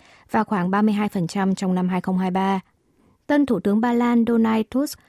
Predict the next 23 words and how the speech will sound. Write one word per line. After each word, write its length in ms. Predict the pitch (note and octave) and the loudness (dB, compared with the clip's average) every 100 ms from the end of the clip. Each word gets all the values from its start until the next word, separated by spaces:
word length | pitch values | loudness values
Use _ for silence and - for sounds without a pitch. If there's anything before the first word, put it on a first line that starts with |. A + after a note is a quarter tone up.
| _ | _
trong 180 | - A#3+ | 0 2
một 120 | A3 | 2
bài 160 | G3+ F#3 | 0 -2
phát 180 | B3 A3+ | -2 -2
biểu 200 | F#3+ - | -2 -2
trước 240 | B3+ - | -4 -6
Quốc 100 | C#4 | -4
hội 220 | B3 A#3+ | -2 -2
nước 180 | A#3 C4 | -2 0
này 260 | A3 G3 F3+ | 0 0 -2
vào 100 | F3+ | -2
ngày 140 | F3 F3 | -2 0
mười 140 | F3 | -2
hai 220 | F#3 G3 | -2 -4
tháng 180 | G3 G3+ | -2 -2
mười 100 | G3+ | -2
hai 260 | F3+ F#3+ F#3 | -2 -4 -4
giờ 160 | F3 | -4
địa 140 | E3 - | -4 -4
phương 360 | A3 A3 A3+ - - - - | 0 2 2 0 -8 -12 -4
đã 140 | B3+ | -2
khẳng 240 | C4 F#3 | 0 0
định 160 | F#3+ | 0